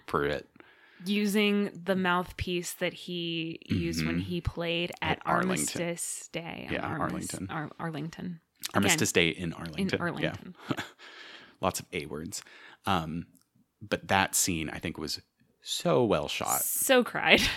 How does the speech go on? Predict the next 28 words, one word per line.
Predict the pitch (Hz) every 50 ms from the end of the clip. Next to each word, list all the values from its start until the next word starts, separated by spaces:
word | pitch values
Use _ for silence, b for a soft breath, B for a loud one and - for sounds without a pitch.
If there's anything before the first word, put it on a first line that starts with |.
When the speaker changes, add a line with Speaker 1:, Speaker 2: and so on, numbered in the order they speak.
| - - -
Speaker 1:
I, | 98 - - -
yeah, | - 87 67 - 80 - - _
Speaker 2:
And | - 208
Speaker 1:
yeah. | 214
Speaker 2:
they've | 208 208 196
got | 220 220 202
these | 196 214 185
beautiful | 165 196 190 185 - 202
close-ups | 185 - 185 165 165 165 180 185 185 170 - - - - -
of | - 165 175 165
just, | 160 175 170 -
like, | 175 170 -
the | 170 165
tear | - - - - 170 170 180 185 175 175
rolling | 165 160 160 - - - - 147
down | - 87 - -
Speaker 1:
Mm-hmm. | 92 104
Speaker 2:
his | - 135 -
face. | - - 233 226 214 202 202 202 185 - - - b b b b b b b b b b b b b
Speaker 1:
And | - 175 170 113 101
Speaker 2:
Um, | 98
Speaker 1:
then | 95 98 92 92
the | 87 -
Speaker 2:
everyone | 175 196 208 190 185 196 214 208 196 190 196 190 185 185
is | 180 175 -
just | - 170 165 - -
listening. | 165 170 - - - 196 185 185 185 180 180 180
Speaker 1:
stopped. | 180 175